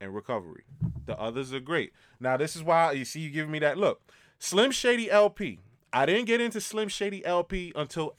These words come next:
after the Marshall Mathers L P because I didn't take M serious. Lyrically, I said, "Yo, this dude is crazy. He's tight. Guilty Conscious." I was just laughing at the way he was rapping. 'Cause when I heard, "Hi, kids, do you like violence?" I said, "What the hell is this?" <laughs> I'm like, "Who is this dude?"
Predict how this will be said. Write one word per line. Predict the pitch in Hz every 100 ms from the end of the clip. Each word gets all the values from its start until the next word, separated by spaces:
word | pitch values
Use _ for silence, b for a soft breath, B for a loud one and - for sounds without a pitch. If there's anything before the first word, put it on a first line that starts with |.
| -
after | 175 175 -
the | 139
Marshall | 139 139 -
Mathers | 135 135 120
L | 135
P |
because | 123 147
I | 190
didn't | 226 208
take | 220 208
M | 196 196
serious. | - 233 127 - - - b b b b b b
Lyrically, | 151 294 294 233 220
I | 196
said, | - 151
"Yo, | 123
this | 151 127
dude | 117
is | -
crazy. | - 208 214 208 208 - _ b b b b b _ _
He's | 110 -
tight. | - 180 196 - _ -
Guilty | 147 175 170
Conscious." | 185 180 175 180 -
I | 170
was | 196
just | 156 117
laughing | 143 165 165 147
at | 139
the | 123
way | 143
he | 143
was | 123 110
rapping. | 151 170 90 78 _ _
'Cause | 160
when | 202
I | 208
heard, | 180 -
"Hi, | 165 277
kids, | 254 160 220 254 170
do |
you | 151
like | 214 254
violence?" | 135 165 247 277 311 302
I | 196
said, | - 175
"What | 190 285
the | 92 85
hell | 92 143 208
is | 220
this?" | 370 165 - - - -
<laughs> | - 277
I'm | 302
like, | 294 254
"Who | 330 370
is | 381 254
this | 175
dude?" | 120 160 117